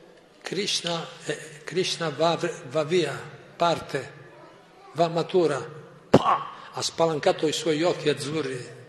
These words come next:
Radharani degli occhi bellissimi azzurri, ha spalancato gli occhi, pum, si è alzata in piedi, si è alzata in piedi di scatto, no?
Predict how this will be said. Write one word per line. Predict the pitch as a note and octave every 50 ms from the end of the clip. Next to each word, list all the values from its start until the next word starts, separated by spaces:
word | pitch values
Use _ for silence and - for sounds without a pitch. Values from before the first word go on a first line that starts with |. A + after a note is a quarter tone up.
| - - -
Radharani | D3+ C3+ B2+ C#3+ D3+ D3+
degli | C3+ C3 C3 C#3
occhi | D3 C3 - C3
bellissimi | B2+ B2+ C3 C3 C3 C#3+ C3+ - - C3+ C3 C3
azzurri, | C3 B2 B2 C3+ C#3+ C#3 B2 B2 - - - - - - - -
ha | - C3
spalancato | - - - - F3 E3+ D#3+ D3 C3+ - - E3 - E3+
gli | E3 D#3+ F#3+
occhi, | G3 F3+ F#3+ - D#3+
pum, | - - - - C#4 G#3 C#3+ - - - - -
si | - - -
è | D3+
alzata | C3+ - - G#3 G3+ G3+ G3
in | G3 F3
piedi, | - - G#3 G3+ D#3+ E3+ D3+ - - - - - -
si | - - -
è |
alzata | D3+ C#3 - - F#3 F3 - F3+
in | D#3+ C#3
piedi | - F3+ F#3 F#3 F3+
di | D#3+ D#3+ D3
scatto, | - - - F#3+ F3+ D#3+ - - - F3+ G3 F3+ - - - - - - - - - _ _ _ _ _ _ _ _ _ _ _ _ _ _ _ _ _ _ _ _ _ _ _ _ _ _ _
no? | - C#3+ E3 F3 D#3 - -